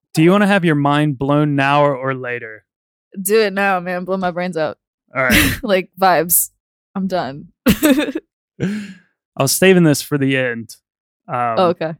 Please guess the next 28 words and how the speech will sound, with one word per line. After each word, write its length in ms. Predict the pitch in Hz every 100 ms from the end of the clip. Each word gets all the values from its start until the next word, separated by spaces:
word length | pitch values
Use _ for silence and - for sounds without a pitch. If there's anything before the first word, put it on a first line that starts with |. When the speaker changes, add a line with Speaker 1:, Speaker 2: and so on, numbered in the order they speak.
| _ -
Speaker 1:
but 220 | 170 -
there's 240 | 190 196 -
more 160 | 214 147
fun 160 | -
Speaker 2:
Damn 80 | 190
it, 20 |
Speaker 1:
stuff 80 | 190
Speaker 2:
I've 20 | 180
Speaker 1:
at 40 |
the 40 | 175
Speaker 2:
ruined 220 | 185 180
Speaker 1:
end. 100 | -
Speaker 2:
it. 20 | - _ _ _ _ -
Yeah. 160 | 330 - _ -
Speaker 1:
All 100 | 156
right. 220 | 135 117 -
So 480 | - - 151 143 139 127
the 60 |
guy 500 | 143 175 196 202 143 - _ _ _ _ _ _ _ _ _ _
who 60 | 135
gets 180 | 151 135
shot 280 | - 165
in 60 | 139
the 80 | 151
dick 340 | 117 156 139 - _ _ _ _ _ _
for 80 | 135
Speaker 2:
Yes. 80 |
Speaker 1:
RoboCop. 580 | 135 143 135 127 131 117